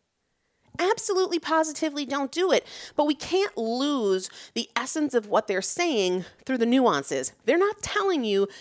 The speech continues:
not to eat broccoli or cauliflower. They're not. What they're telling you is to minimize sugar, starch from all sources, okay? They're not telling you that fiber is the reason people are overweight.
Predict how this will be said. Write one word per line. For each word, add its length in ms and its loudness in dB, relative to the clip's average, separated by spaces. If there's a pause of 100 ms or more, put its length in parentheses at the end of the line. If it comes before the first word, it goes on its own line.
(140)
not 260 2
to 120 -8
eat 140 -10
broccoli 380 4
or 60 2
cauliflower. 800 2 (380)
They're 100 4
not. 320 2 (540)
What 160 4
they're 100 4
telling 600 0
you 340 2 (420)
is 280 4
to 240 -4
minimize 1040 0 (300)
sugar, 500 0 (100)
starch 600 2 (440)
from 320 2
all 160 8
sources, 680 -2 (240)
okay? 400 -4
They're 120 4
not 180 -2
telling 520 -2
you 300 2 (360)
that 140 2
fiber 460 6
is 120 0
the 100 -4
reason 280 -2
people 280 -2
are 140 2
overweight. 520 2